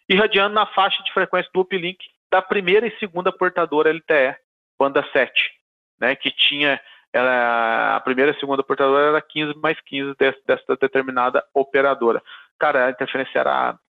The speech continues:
fortíssima e a gente chegou em dez minutos, identificou essa interferência.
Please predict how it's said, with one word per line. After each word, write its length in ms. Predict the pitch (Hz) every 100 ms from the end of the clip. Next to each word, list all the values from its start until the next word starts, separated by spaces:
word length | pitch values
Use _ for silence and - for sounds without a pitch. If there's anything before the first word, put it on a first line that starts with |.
| _ -
fortíssima 760 | - 135 135 131 135 - 151 143
e 80 | 120
a 60 | - - -
gente 160 | 127 -
chegou 320 | - 135 131
em 100 | 151
dez 260 | 139 - 147
minutos, 400 | 165 127 139 - - - - _ -
identificou 500 | 139 139 - - 120
essa 120 | -
interferência. 580 | 135 135 147 117 -